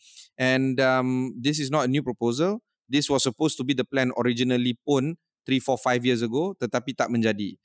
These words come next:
In fact, the fact that they have failed to put together a five G consortium for the longest of time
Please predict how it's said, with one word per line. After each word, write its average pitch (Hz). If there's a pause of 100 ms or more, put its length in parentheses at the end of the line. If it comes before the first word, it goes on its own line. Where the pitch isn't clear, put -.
(240)
In 113
fact, 127
the 117
fact 190
that 135
they 135
have 123
failed 160 (160)
to 123
put 143
together 127
a 110
five 135
G 127
consortium 120
for 113
the 113
longest 120
of 104
time 123